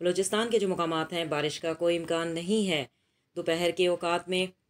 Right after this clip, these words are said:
मज़ीद गर्मी में इजाफा होगा। जैसे कि कल दोपहर बहुत ज़्यादा गर्मी थी,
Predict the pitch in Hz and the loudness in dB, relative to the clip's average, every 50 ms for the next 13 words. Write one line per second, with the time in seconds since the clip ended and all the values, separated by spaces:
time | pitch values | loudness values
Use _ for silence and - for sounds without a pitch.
0 | _ _ _ _ _ _ 175 175 160 175 214 226 233 226 - 185 170 165 180 175 | _ _ _ _ _ _ -8 -2 2 4 4 4 4 4 4 2 4 4 2 2
1 | 185 185 - 165 160 175 170 - 185 180 180 175 160 180 175 165 175 170 - 202 | 2 2 0 0 0 0 0 2 0 2 2 2 2 2 2 2 0 2 2 2
2 | 185 214 208 - 254 262 262 220 202 - 190 180 180 190 190 190 185 185 170 220 | 2 2 2 2 0 4 4 4 4 4 4 4 4 2 2 2 -2 -4 -2 -2
3 | 220 190 196 175 175 170 156 170 160 170 175 170 160 196 | 2 2 2 2 2 4 4 2 2 2 -2 -2 0 0